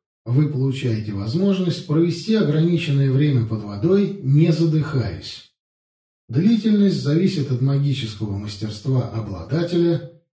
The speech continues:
и уровня интеллекта. Ну, что сказать, есть интересные навыки и заклинания, есть крайне сомнительные. Пожал плечами Серёга. Вот способность <laughs> заметать следы однозначно клёвая.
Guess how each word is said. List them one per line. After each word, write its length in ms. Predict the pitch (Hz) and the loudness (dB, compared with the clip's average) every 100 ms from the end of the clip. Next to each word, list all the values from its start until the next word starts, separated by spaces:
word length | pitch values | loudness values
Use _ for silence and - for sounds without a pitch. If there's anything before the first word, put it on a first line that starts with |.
| - | 0
и 300 | 208 254 - | 2 2 0
уровня 560 | 131 165 160 156 156 147 | 2 4 4 4 2 0
интеллекта. 920 | 120 131 139 135 110 95 82 73 - _ _ _ _ _ _ _ _ _ _ | 0 0 0 0 -2 -4 -12 -14 -18 _ _ _ _ _ _ _ _ _ _
Ну, 180 | 180 277 | 2 2
что 220 | 262 311 | 2 0
сказать, 540 | 269 160 135 110 90 - | 2 2 2 2 -4 -6
есть 340 | 135 185 262 269 | 0 2 4 4
интересные 580 | 247 233 208 220 226 165 | 6 6 6 6 6 6
навыки 440 | 151 185 180 151 | 6 6 4 2
и 40 | |
заклинания, 800 | 135 123 120 131 147 180 175 156 | 2 2 2 4 4 4 4 4
есть 260 | 151 247 - | 4 2 0
крайне 320 | 147 196 233 | 2 4 4
сомнительные. 880 | - 117 113 190 196 196 196 190 - _ _ _ _ _ _ - | 2 0 4 4 4 6 6 4 -2 _ _ _ _ _ _ -2
Пожал 300 | 226 202 202 | 2 2 2
плечами 480 | 175 151 131 135 135 | 0 0 2 2 2
Серёга. 640 | - 135 131 113 95 - _ _ _ _ _ | 2 2 4 2 -4 -12 _ _ _ _ _
Вот 220 | 240 277 _ | 0 0 _
способность 840 | - - 131 190 254 254 - - - | -12 -2 0 4 6 6 4 0 0
<laughs> 60 | |
заметать 540 | 180 170 185 139 180 220 | 4 6 4 4 2 2
следы 300 | - 160 196 | 2 6 6
однозначно 580 | 233 196 131 180 196 254 | 6 4 4 2 2 0
клёвая. 540 | 262 240 135 98 | 4 6 6 2